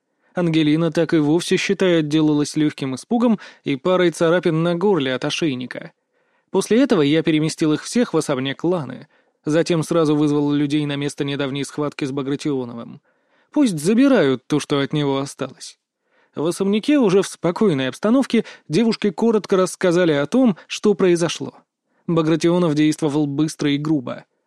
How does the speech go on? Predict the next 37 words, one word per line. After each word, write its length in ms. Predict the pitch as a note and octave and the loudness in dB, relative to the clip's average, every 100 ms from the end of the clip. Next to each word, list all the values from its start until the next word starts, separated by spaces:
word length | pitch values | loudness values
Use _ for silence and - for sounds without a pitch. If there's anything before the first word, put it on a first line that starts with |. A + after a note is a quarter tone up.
| _ _ | _ _
Вначале 440 | D3 F#3+ G3 D4 | -2 0 2 4
вломился 540 | A#3+ F3+ D#3 D3 - C#3+ | 4 4 2 0 -2 0
в 100 | C#3+ | 0
офис 260 | D#3 E3+ | -2 -4
Котов 320 | - E3 F#3 G3+ | -2 -2 -2 -2
Групп, 320 | E3+ D#3 _ _ _ - | -4 -6 _ _ _ -6
взял 360 | F#3 E3+ E3+ D3+ | -2 2 2 2
в 80 | |
заложники 540 | C#3 E3 D#3+ C#3+ D3 D#3 | 2 2 2 0 -2 -2
Марину, 440 | C3 C3 G3+ A3+ | -2 0 2 2
Ангелину 560 | D#3 C3+ C3 C3 E3+ F3 | 0 -2 -2 0 0 0
и 120 | C#3+ | 2
Алину, 540 | D#3 G3+ A3+ C#3 A2+ - - - | 2 2 2 0 -6 -14 -20 -8
после 280 | - F#3 D#3+ | -4 0 0
чего 260 | - E3+ F#3+ | 0 2 2
наведался 520 | E3 D#3+ D3+ C#3 C3+ | 2 2 2 0 -6
к 60 | |
Шуйским 520 | - A3 A#3+ - F#3+ - | -2 2 2 2 -2 0
и 60 | F3+ | 0
устроил 460 | F#3 - C4+ A3 | 0 2 2 4
бойню 380 | D#3 F3+ G3 E3 | 4 2 2 2
уже 220 | D3+ D#3 | 2 2
в 140 | C#3+ D3 | 0 0
их 140 | - | -2
поместье. 640 | D#3 C3+ A#2+ - - - _ _ _ _ _ | -4 -4 -6 -12 -18 -20 _ _ _ _ _
Никто 460 | D#3+ F3 - E3 F#3 | -4 -2 -2 0 4
не 140 | G3 | 4
мог 220 | F#3 E3 E3 | 4 2 2
его 180 | D3+ | 2
остановить. 640 | D#3+ - D#3+ D3+ B2+ - - _ _ - | 2 0 -2 -2 -4 -12 -20 _ _ -4
Бойцов 480 | D#3+ E3+ A#3+ A3 | 0 0 0 2
равной 340 | A3 G3+ C#3+ C#3+ | 2 2 0 -2
силы 320 | - B3 F3+ | 0 2 2
просто 340 | A#3 A#3+ - | 0 0 2
не 140 | A3 A3 | 2 2
оказалось 600 | G#3+ G3+ E3+ E3 D#3 - | 2 0 2 2 2 -2
поблизости. 920 | - D#3+ D3+ C3+ A#2 B2 - D#3+ - | -4 -2 0 -2 -4 -12 -12 -14 -14